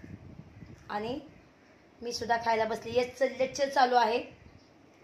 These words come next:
ठीक आहे? तर आता खूप छान बनला आहे sandwich, खरंच एकदम मस्तपैकी बनलेला आहे. बघा, चीजवाला आहे, चीजवाला.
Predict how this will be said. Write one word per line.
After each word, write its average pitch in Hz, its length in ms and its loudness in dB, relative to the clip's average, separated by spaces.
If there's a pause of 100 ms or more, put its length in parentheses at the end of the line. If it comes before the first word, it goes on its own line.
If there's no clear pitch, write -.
(160)
ठीक 247 160 -6
आहे? - 380 -8 (600)
तर 220 60 -4
आता 233 420 -2 (120)
खूप - 280 -8
छान 262 220 0
बनला 254 260 2
आहे 240 240 4
sandwich, 247 600 -6 (880)
खरंच - 520 -2 (600)
एकदम 269 300 0
मस्तपैकी 269 500 -2
बनलेला 240 360 0
आहे. 220 240 -2 (1040)
बघा, 202 180 -6 (300)
चीजवाला 240 440 0
आहे, 214 100 0
चीजवाला. 214 500 -6